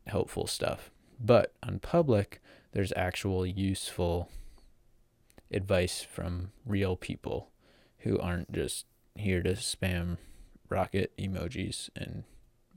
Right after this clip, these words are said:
moon emojis and dollar sign G M E text. So,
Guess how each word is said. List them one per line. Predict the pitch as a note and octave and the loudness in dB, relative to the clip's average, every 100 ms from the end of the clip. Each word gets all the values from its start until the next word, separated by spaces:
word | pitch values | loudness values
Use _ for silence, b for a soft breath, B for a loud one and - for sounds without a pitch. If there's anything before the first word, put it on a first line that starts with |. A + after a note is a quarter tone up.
| - | -6
moon | F#2+ F2+ F2+ F2+ | -2 -2 -2 -4
emojis | - F#2 F#2 F#2+ F2 F#2+ | -4 -2 -2 -2 -2 -4
and | - F#2 - - b b b b b b b _ _ _ - | -6 -10 -12 -20 b b b b b b b _ _ _ -4
dollar | F#2 F2 F2 | -2 0 -2
sign | - F#2 F#2 | -2 -2 -2
G | F#2+ | 0
M | F2+ F2+ | 0 0
E | F2+ F2 - - - - - _ | 0 0 -4 -14 -20 -20 -20 _
text. | - - - - - _ | -4 -4 -6 -20 -20 _
So, | - - - | -6 -4 -6